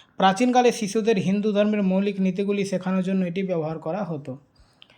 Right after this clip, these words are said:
নিচের কোনটি এমন একটি দার্শনিক তত্ত্ব যা শুধুমাত্র বৈজ্ঞানিকভাবে যাচাইযোগ্য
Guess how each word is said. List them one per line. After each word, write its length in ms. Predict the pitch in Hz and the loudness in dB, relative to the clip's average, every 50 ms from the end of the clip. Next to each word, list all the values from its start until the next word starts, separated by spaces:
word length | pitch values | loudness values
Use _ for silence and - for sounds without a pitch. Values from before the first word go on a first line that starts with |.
| _ _ _ _ - | _ _ _ _ 0
নিচের 320 | 180 208 190 247 254 240 | 0 2 6 6 4 4
কোনটি 320 | 247 254 240 240 208 247 233 | 4 2 0 2 2 2 2
এমন 260 | 220 214 220 220 233 | 4 4 2 2 0
একটি 220 | 214 - 233 220 | 0 0 0 0
দার্শনিক 580 | 185 196 175 175 170 - 202 202 208 208 196 - | 2 2 2 2 0 0 0 0 0 -2 -2 -4
তত্ত্ব 680 | 226 214 - - _ - 160 147 139 143 147 165 196 202 190 | -6 -6 -6 -8 _ -4 -4 -2 -2 0 -2 -2 0 0 0
যা 100 | 196 185 | 0 0
শুধুমাত্র 560 | - - 202 202 202 208 208 196 208 214 208 | 0 -2 0 0 2 2 2 0 0 0 -2
বৈজ্ঞানিকভাবে 880 | 180 170 180 180 175 175 202 214 226 233 220 196 190 185 190 220 214 | 0 -2 -2 -2 -2 0 2 2 2 2 2 2 2 2 2 2 0
যাচাইযোগ্য 920 | 185 185 175 170 - 175 180 180 165 175 185 180 185 185 202 233 254 269 | 0 0 -2 -2 0 -2 -2 -2 -2 -2 -4 -4 -2 0 0 0 0 -2